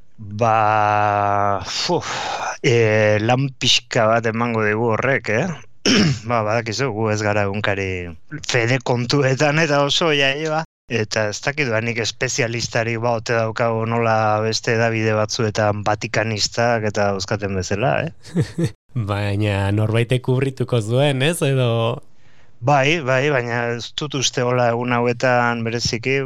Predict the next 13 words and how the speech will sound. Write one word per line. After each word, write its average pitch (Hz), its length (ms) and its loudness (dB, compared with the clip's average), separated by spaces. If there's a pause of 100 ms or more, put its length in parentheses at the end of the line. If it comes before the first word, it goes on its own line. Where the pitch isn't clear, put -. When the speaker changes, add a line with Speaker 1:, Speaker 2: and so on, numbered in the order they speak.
(100)
Speaker 1:
ba, 113 240 0 (300)
asteazkenetik 120 840 0
aurrera, 123 380 2 (320)
ba, 117 300 0
jarri 110 260 -2
beharko 110 320 -4
du, 135 160 -2
munduko 110 400 -2 (1000)
lankide 107 580 0
jarri 107 320 2
beharko 95 320 -2
dute, - 300 -4 (400)
bai. 104 240 0